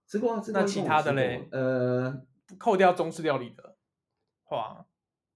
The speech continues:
Speaker 1: R A W我吃过。
Speaker 2: 哦。
Speaker 1: 而且我蛮喜欢R A W，虽然我吃R A W的经验没有很好，但我还是蛮喜欢的。
Speaker 2: 那吃R A W的经验没有很好，什么？他牛排是生的吗？
Speaker 1: 呃，也不是啊，这个故事我可以讲一讲啊，不如我们今天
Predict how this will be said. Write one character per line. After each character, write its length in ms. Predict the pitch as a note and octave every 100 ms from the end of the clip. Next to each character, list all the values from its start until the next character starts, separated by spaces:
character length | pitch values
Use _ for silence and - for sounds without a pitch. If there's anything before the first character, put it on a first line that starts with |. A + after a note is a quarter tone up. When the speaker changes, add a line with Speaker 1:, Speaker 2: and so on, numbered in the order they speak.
| _ _ -
Speaker 1:
R 220 | B2 D3
A 60 |
W 360 | D3 D3 C3+ G#2
我 80 | -
吃 180 | - E2+
过。 240 | F#2 - -
Speaker 2:
哦。 720 | A#2 C3+ E3 E3+ D#3+ D3 C3
Speaker 1:
而 60 | F#3
且 80 | A#3
我 80 |
蛮 180 | A#2+ A#2
喜 220 | B2 G2+
欢 180 | F#2+ A2+
R 200 | G2+ G2+
A 40 | G2+
W， 300 | G#2 G2 F#2+
虽 140 | D#3+
然 80 | D3+
我 80 | G2
吃 160 | -
R 140 | B2 A#2
A 20 |
W 180 | A#2+ A2
的 40 |
经 220 | G2 G#2 A2
验 100 | G2+
没 120 | G2+
有 140 | F2+
很 240 | E2+ E2+ E2+
好， 160 | D#2 G#2
但 120 | G2
我 60 |
还 80 | E2
是 80 | E2
蛮 160 | F2+ -
喜 160 | -
欢 140 | _ -
的。 100 | C3
Speaker 2:
那 220 | C3+ C3+
吃 220 | C3+ E3+ E3+
R 180 | C#3+ C#3+
A 40 |
W 200 | D3 D3+
的 80 | B2+
经 140 | C#3
验 80 | C#3+
没 100 | C3+
有 80 | A#2+
很 80 | B2
好， 160 | A#2
什 60 | B2
么？ 160 | A2 C3
他 80 | C#3+
牛 140 | C3+
排 160 | B2 A#2+
是 80 | B2
生 240 | B2 A#2
的 60 | A2+
吗？ 260 | - F#3+ - _ _ _ _ _ _ _ -
Speaker 1:
呃， 120 | A#2+ B2 B2+
也 120 | B2
不 100 | B2+
是 260 | C3+ D#3
啊， 200 | B2+ F#3+
这 100 | G3+ C#4+
个 160 | G#3
故 120 | C4 A#3
事 200 | - F3
我 120 | C3
可 140 | E3+
以 100 | F3+
讲 160 | D#3 C3
一 60 |
讲 100 | B2+
啊， 140 | A#2 -
不 80 | F4
如 80 |
我 60 | A3+
们 180 | F3 D#3+
今 100 | A3
天 380 | A#3+ A3+ -